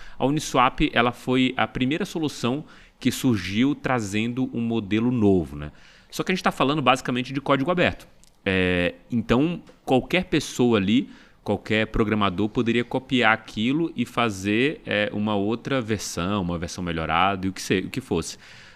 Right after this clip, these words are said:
Só que ela largou primeiro. E aqui no mercado cripto ainda existe esse estigma, né? Inclusive,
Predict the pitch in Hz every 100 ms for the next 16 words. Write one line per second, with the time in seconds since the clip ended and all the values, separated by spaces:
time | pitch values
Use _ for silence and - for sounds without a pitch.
0 | - - 139 170 160 151 156 147 123 160
1 | 170 147 98 87 90 110 117 - 185 180
2 | 147 135 120 139 143 - 117 170 160 117
3 | 101 104 - 101 - 95 - 131 98 90
4 | - 82 104 92